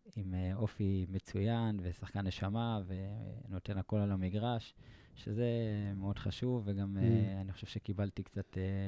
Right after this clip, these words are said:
Speaker 1: מהדברים האלה ממנו.
Speaker 2: ואיך זה באמת ה-, מעניין אותי, אה, לשמוע איך זה היה השלב הזה שאתה בעצם מתחיל לשחק כדורגל, שמעליך יש כזה צל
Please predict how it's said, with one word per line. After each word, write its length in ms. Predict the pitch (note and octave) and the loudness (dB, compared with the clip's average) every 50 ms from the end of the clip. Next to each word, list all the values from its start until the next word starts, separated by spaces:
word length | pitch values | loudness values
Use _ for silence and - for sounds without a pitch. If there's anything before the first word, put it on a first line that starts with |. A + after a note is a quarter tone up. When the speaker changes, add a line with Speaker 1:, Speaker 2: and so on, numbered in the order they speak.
| G2 | -2
Speaker 1:
מהדברים 520 | G2 G2 G2 F#2+ F2 F#2 G2 G2 G2+ G2+ F#2+ | -2 -2 -2 -2 -2 0 0 2 2 2 2
האלה 160 | F#2 F2+ F2+ | 2 2 2
ממנו. 280 | F#2 F2+ F#2 F2+ F2+ F2+ - - _ _ - - - - - - - - - - - - - | 2 2 0 0 -2 -4 -6 -10 _ _ -20 -20 -20 -20 -20 -20 -20 -20 -20 -20 -14 -8 -6
Speaker 2:
ואיך 500 | B2+ G#2 A#2+ C3 C3 B2+ C3 E3 E3+ C#3 | 0 4 8 8 8 10 10 8 8 10
זה 120 | C#3+ E3+ D#3+ | 10 10 12
באמת 420 | C#3+ C#3+ C3+ B2+ B2+ B2 - - | 12 12 12 12 12 10 10 8
ה-, 960 | A2+ G#2+ G#2+ G#2 G#2 G#2 G#2 G#2 G2+ G2+ G2 G2 G2 G2 G2 G2 F#2+ F#2+ F#2+ - - - - A2 G#2+ G#2+ - - - _ _ - - | 6 8 8 8 8 8 8 6 6 6 4 4 4 2 2 0 0 -2 -4 -6 -8 -10 -8 -6 -6 -6 -8 -10 -16 _ _ -8 -2
מעניין 440 | A#2 A2 A2 A2+ A#2 C3 C#3+ D3 D3 | 2 4 6 8 10 12 12 12 12
אותי, 440 | D3 - - B2 A#2 A2+ A2+ A2 A2 | 12 10 10 8 8 10 10 10 8
אה, 140 | G#2+ G#2 G#2 | 8 8 6
לשמוע 480 | G2+ G#2 - - C3 B2 A#2+ A#2 A#2 A2+ | 6 4 2 4 6 6 8 8 8 8
איך 140 | A#2+ - - | 6 6 6
זה 140 | B2+ A#2+ G#2+ | 6 6 8
היה 400 | A2 A#2 A#2 A#2 A#2 A#2 A#2 A#2+ - - | 8 8 8 8 8 6 6 4 2 0
השלב 640 | - G#2 G#2 G2+ F#2+ - - A2+ G#2 A#2 B2+ A#2+ | 2 2 4 4 2 4 4 6 6 8 8 8
הזה 200 | B2+ A#2+ G#2+ A2 | 8 6 6 6
שאתה 500 | - - A2+ G#2 - - A2 G#2+ G#2 G#2 G#2 - - - - - | 4 6 4 4 6 6 6 6 6 6 4 2 -2 -10 -10 -2
בעצם 320 | - A2+ B2 - - B2 A2+ | 2 4 4 6 6 6 6
מתחיל 220 | G#2+ - - D#3+ | 6 6 6 6
לשחק 300 | D3+ - - - B2+ A#2 | 6 6 4 2 4 4
כדורגל, 580 | - A#2 G#2+ G#2 G#2 G#2 G#2 G2 A2 B2+ D3 F#3 - - - - - - - - - - - - - - - - - - - - - - | 4 6 6 6 6 6 6 6 6 6 4 2 -2 -10 -18 -20 -20 -20 -20 -20 -20 -20 -20 -20 -20 -20 -20 -20 -20 -20 -20 -20 -12 -6
שמעליך 880 | - - - B2 A2+ A2+ A#2+ A#2+ A#2+ A#2+ A#2+ A#2 A#2+ C3 D#3+ D3+ - | -2 2 6 6 6 8 8 8 8 8 8 10 10 10 10 10 12
יש 180 | D#3+ D#3 C#3+ - | 12 12 12 10
כזה 260 | - D3+ B2+ B2 C3 | 10 8 8 8 6
צל 360 | - - - E3+ E3+ E3+ E3+ | 6 6 8 8 10 10 8